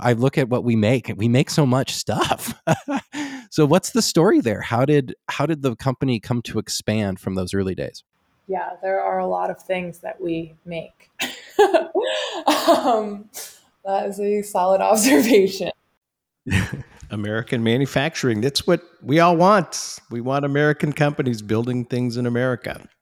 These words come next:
Speaker 2: So, yeah, of course, once, uh, Rusty started to do more research, he realized that,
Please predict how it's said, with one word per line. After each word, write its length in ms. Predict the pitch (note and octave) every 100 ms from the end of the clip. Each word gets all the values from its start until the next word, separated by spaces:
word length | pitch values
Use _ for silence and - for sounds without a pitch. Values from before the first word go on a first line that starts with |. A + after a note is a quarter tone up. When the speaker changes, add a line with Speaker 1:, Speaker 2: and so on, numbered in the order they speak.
| _ _ _ -
Speaker 2:
So, 640 | - C#4 B3+ B3 B3 B3 - _ _ _ _
yeah, 260 | C#4+ C4 G#3
of 200 | A3+ -
course, 400 | D4+ D#4+ D#4 A#3+
once, 400 | A#3 A3+ - - G#3+
uh, 360 | G3+ F#3 F#3
Rusty 880 | F#3 F#3 F#3+ - G3 F#3+ F#3 F3+ F3 - -
started 580 | - - - F#3+ F#3+ F#3+
to 100 | G3
do 160 | F#3+ F#3+
more 180 | F3+
research, 600 | F3 F3+ F3+ F3 E3+ - -
he 180 | G3
realized 600 | F3+ F3+ F#3 E3+ E3+ F3 -
that, 560 | F3 F3 E3+ E3+ -